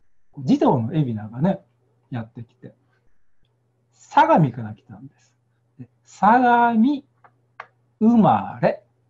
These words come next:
で、この相生なんです。「相生の松、共に生きよう。」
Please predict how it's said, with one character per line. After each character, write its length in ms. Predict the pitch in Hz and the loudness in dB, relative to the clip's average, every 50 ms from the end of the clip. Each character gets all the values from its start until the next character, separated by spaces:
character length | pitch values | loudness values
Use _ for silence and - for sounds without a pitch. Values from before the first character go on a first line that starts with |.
| _ _ _ _ | _ _ _ _
で、 60 | - 294 | -14 -8
こ 120 | - 170 | -4 -4
の 140 | 131 123 - _ _ _ _ _ _ - | -4 -6 -8 _ _ _ _ _ _ -8
相 240 | - 139 139 147 - _ _ _ _ _ - | -6 -6 -6 -6 -8 _ _ _ _ _ -4
生 140 | 143 143 131 | -2 -2 -2
な 120 | 123 113 | -4 -8
ん 40 | 113 | -14
で 60 | - | -18
す。 120 | _ _ _ _ _ _ _ _ _ _ _ _ _ _ _ _ - | _ _ _ _ _ _ _ _ _ _ _ _ _ _ _ _ 0
「相 200 | 190 226 262 247 | 2 2 2 2
生 240 | 233 226 220 208 190 | 4 4 4 4 4
の 120 | 180 165 | 2 0
松、 380 | 151 147 139 - - 147 - - _ _ _ | 0 0 -2 -4 -8 -14 -14 -14 _ _ _
共 280 | - 233 254 247 233 226 | 0 2 4 4 4 4
に 200 | 208 202 190 180 | 4 4 2 0
生 60 | 165 | -2
き 120 | - 180 170 | -2 0 0
よ 260 | 160 139 117 - - | 2 0 0 -4 -8
う。」 20 | _ | _